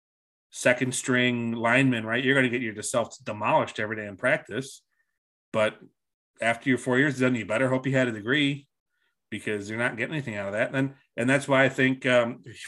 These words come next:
you're forever gonna see some sort of, uh, attraction. There's always gonna be enough people for an X F L or a U S F L, but that's just as bad, right? We don't need more football <clears throat> right now.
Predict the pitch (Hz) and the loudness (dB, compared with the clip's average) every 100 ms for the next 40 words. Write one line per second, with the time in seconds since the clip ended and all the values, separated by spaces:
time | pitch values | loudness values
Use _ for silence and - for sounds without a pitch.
0 | - - 123 123 - 131 123 135 127 123 | -16 -4 -2 -2 -2 0 0 0 -2 -2
1 | - 131 131 - 127 131 131 123 123 117 | 2 4 4 0 -2 -2 -2 0 0 -2
2 | 110 117 113 117 113 _ _ _ _ _ | -4 -4 0 0 -2 _ _ _ _ _
3 | _ _ _ _ - - 135 - 123 123 | _ _ _ _ -20 -4 -4 2 6 6
4 | 131 - 110 120 135 - 120 143 143 131 | 6 -2 -2 0 0 2 4 4 6 4
5 | 123 113 - 117 113 107 - 107 110 107 | 4 -2 -4 -6 -4 -6 -4 -2 -2 -2
6 | - 101 113 117 120 104 101 104 104 104 | -2 -2 2 4 4 0 -6 -6 -6 -6
7 | 101 95 110 107 101 - - - - - | -8 -4 -2 -2 -2 -8 -20 -20 -12 -4
8 | 107 131 135 - 127 - 110 - 117 113 | 2 2 2 0 0 -2 -4 4 6 6
9 | 113 113 113 123 135 131 123 117 120 120 | 4 -2 0 2 4 4 2 0 -2 -2
10 | 110 104 92 90 - - 107 95 90 87 | -2 -2 -2 -4 -8 -8 -8 -6 -10 -10